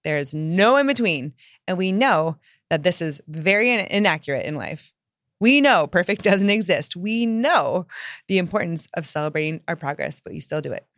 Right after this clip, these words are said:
Jumping to conclusions. You don't know what the other person is thinking,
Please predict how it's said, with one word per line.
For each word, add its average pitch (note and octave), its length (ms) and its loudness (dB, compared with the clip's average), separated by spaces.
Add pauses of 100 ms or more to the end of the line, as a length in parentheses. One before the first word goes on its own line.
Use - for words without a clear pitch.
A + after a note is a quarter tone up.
(840)
Jumping D4+ 460 2
to D#4 180 0
conclusions. B3+ 920 0 (580)
You F#3 140 -4
don't - 200 2 (280)
know A#3 240 -2
what F#3 320 2
the E3 100 0
other D3 140 -4
person D3+ 260 -6
is C#3 140 -8
thinking, F3 560 -6